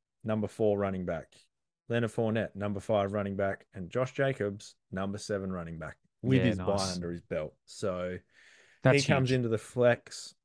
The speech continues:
Speaker 1: I've got Keenan Allen hopefully coming back from a soft tissue this week. So honestly, um, my team is mean now after that trade. So feeling very good. Um,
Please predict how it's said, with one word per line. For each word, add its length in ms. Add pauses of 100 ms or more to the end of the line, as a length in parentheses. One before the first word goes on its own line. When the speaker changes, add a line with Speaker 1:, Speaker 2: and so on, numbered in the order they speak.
(180)
Speaker 1:
I've 100
got 160
Keenan 360
Allen 340 (300)
hopefully 380
coming 360
back 220
from 120
a 60
soft 340
tissue 300
this 220
week. 300
So 440
honestly, 600 (680)
um, 560 (480)
my 160
team 380
is 140
mean 560 (440)
now 360 (200)
after 360
that 200
trade. 440
So 640 (540)
feeling 500
very 300
good. 420 (160)
Um, 500